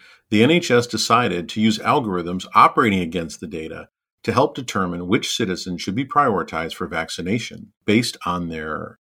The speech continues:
age and medical conditions. As an aside, as a person who has committed much of their adult life to healthcare information technology, the situation I'm describing is exactly the kind of thing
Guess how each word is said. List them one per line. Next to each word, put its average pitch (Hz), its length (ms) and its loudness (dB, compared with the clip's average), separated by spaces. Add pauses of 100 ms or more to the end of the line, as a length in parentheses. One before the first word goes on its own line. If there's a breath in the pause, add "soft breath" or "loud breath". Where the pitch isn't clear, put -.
age 117 440 -4
and 92 160 -2
medical 87 320 -6
conditions. - 840 -14 (1600)
As 123 160 4
an 151 80 0
aside, 101 560 2 (140)
as 87 120 -6
a 95 60 -2
person 131 400 2
who 110 140 0
has 98 160 0
committed 95 420 0
much 110 300 -2
of 104 160 -6
their 92 160 -2
adult 98 340 -2
life 82 380 -8 (100)
to 104 80 -6
healthcare 107 320 0
information 95 420 -2
technology, 90 760 -4 (540)
the 95 60 -6
situation 123 720 0
I'm 92 140 0
describing 90 720 -4 (460)
is 92 140 -4
exactly 117 600 0
the 110 100 0
kind 98 280 -2
of 90 100 -12
thing 82 360 -8